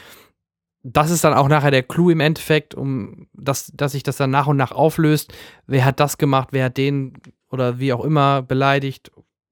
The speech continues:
und so weiter. Ähm, es sind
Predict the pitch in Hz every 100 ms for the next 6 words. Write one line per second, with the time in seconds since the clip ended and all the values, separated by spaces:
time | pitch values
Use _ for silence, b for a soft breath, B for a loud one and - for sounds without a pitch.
0 | _ _ 143 123 120 117 110 B B B
1 | B B 151 151 156 156 156 _ _ -
2 | 156 135 226 226 -